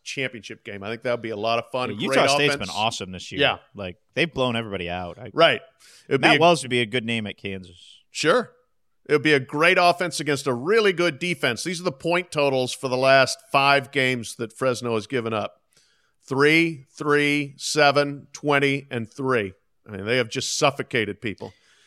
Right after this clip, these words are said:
Speaker 2: And they lost that Canadian D C, right?
Speaker 1: Yeah, they did. Whatever they're doing, it's working. They've been really
Speaker 2: Yeah.
Speaker 1: good. Jeff Tedford, again, just underrated coaching job, brilliant work. They've won, uh, they're eight and one, and they're also,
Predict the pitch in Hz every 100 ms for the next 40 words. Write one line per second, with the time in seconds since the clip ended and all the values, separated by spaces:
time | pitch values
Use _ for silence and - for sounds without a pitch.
0 | - 151 226 185 - - 165 - 165 160
1 | 156 151 127 139 123 190 180 92 98 -
2 | 131 196 240 165 185 269 254 - _ _
3 | - 160 269 240 156 202 190 160 143 180
4 | 220 135 107 135 165 170 143 160 190 160
5 | 117 156 165 135 160 160 - 170 160 170
6 | 156 143 _ _ _ _ - 131 165 170
7 | 139 143 139 - 156 151 151 147 151 147
8 | 127 _ _ - 143 147 135 143 135 131
9 | 123 - 139 151 147 147 151 135 127 -
10 | 127 113 - _ _ _ _ - 156 156
11 | 151 147 - - 120 123 151 165 214 160
12 | 165 175 170 196 277 - 185 185 151